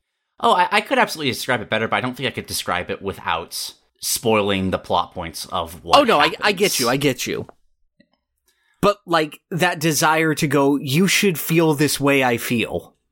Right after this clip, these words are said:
Speaker 1: Yeah.
Speaker 2: Even if it's a shitty feeling, I want you to feel it.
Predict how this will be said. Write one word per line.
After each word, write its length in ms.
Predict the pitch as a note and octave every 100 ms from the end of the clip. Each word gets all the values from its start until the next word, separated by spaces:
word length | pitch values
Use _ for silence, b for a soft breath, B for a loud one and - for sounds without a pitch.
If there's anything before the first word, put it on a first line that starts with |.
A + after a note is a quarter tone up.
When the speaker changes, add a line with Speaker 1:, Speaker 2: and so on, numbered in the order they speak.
| _
Speaker 1:
Yeah. 280 | - F#2 D#2 - _ _ _ _
Speaker 2:
Even 280 | F3+ F#3 G3
if 140 | F#3 F#3+
it's 140 | F3
a 60 | C#3+
shitty 440 | - - D3+ D#3+
feeling, 460 | - C#3+ D3+ D#3+ D#3+
I 160 | C#3
want 400 | B2+ B2 C3 -
you 100 | C3+
to 80 | B2
feel 380 | A#2+ A#2 G#2 D#2+
it. 360 | D2 - -